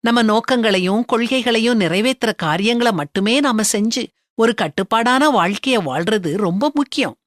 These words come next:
சரியான மக்களை வேலையில அமர்த்தணும். தகுதியானவங்களுக்கு பணி உயர்வு கொடுக்கணும். ஒண்ணுமே செய்யாம சோம்பி இருக்கிறவங்களையும், கம்பெனி வளர்ச்சிக்கு இடையூறா இருக்கிறவங்களையும் வேலைய விட்டு தூக்குறதுல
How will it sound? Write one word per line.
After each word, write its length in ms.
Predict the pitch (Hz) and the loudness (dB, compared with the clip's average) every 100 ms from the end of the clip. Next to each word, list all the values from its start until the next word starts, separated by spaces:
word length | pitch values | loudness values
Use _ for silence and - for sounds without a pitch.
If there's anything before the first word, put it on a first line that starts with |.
| _ _ _ | _ _ _
சரியான 600 | - 185 170 180 196 285 | -2 0 2 2 2 2
மக்களை 340 | 254 240 262 | 2 0 0
வேலையில 440 | 220 160 180 208 247 | 0 0 0 0 0
அமர்த்தணும். 540 | 202 175 - 170 147 - _ _ - | 0 -2 -4 -6 -6 -12 _ _ -4
தகுதியானவங்களுக்கு 840 | 170 190 214 220 240 277 294 285 311 | 0 2 2 2 4 2 2 0 -2
பணி 260 | - 151 185 | -2 -2 0
உயர்வு 400 | 220 226 226 254 | 0 0 0 0
கொடுக்கணும். 460 | 233 156 175 147 127 - _ - | -2 -4 -4 -6 -6 -14 _ -4
ஒண்ணுமே 440 | 190 196 202 233 | 2 2 4 2
செய்யாம 420 | 294 294 254 254 | 2 2 2 2
சோம்பி 500 | 269 - 175 208 247 | 2 2 0 0 0
இருக்கிறவங்களையும், 680 | 208 180 196 196 208 226 254 208 _ _ | 0 0 -2 0 0 -2 -4 -8 _ _
கம்பெனி 440 | - 254 262 359 320 | -2 -2 0 2 2
வளர்ச்சிக்கு 520 | 196 208 - 254 247 | 2 0 -2 -4 -2
இடையூறா 480 | 196 139 170 190 240 | -2 0 0 2 2
இருக்கிறவங்களையும் 840 | 254 202 196 208 208 220 247 277 226 - _ | 2 0 0 -2 0 0 0 -2 -4 -10 _
வேலைய 480 | - 143 160 175 220 | -8 0 2 4 2
விட்டு 320 | 226 214 302 - | 2 0 -2 2
தூக்குறதுல 580 | 311 311 285 208 160 156 | 0 2 0 2 0 -2